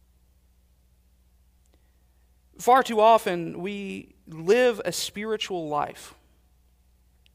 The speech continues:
We have an understanding of who Jesus is as the Messiah, but we never let go of our worldly concerns. I, I'm not saying, again, that we should have no concern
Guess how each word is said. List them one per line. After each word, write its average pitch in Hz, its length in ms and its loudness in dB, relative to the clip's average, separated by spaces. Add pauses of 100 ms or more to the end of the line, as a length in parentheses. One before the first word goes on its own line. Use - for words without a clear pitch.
(260)
We 202 140 2
have 220 120 6
an 214 60 -2
understanding 208 880 -4
of 151 120 -8
who 190 140 -10
Jesus 165 400 -10
is 156 220 -8
as 143 100 -14
the 147 100 -10
Messiah, 143 520 -4
but 151 140 -12
we 156 120 -10
never 170 560 -8 (300)
let 156 340 -6
go 151 400 -10 (580)
of 151 140 -8
our 151 180 -4
worldly 147 520 -10
concerns. - 720 -20 (1400)
I, 170 200 0
I'm 180 100 4
not 196 180 6
saying, 208 400 2
again, 180 240 -4
that 165 100 -6
we 180 140 -8
should 175 160 -4
have 175 180 -4
no 196 220 4
concern 160 560 -8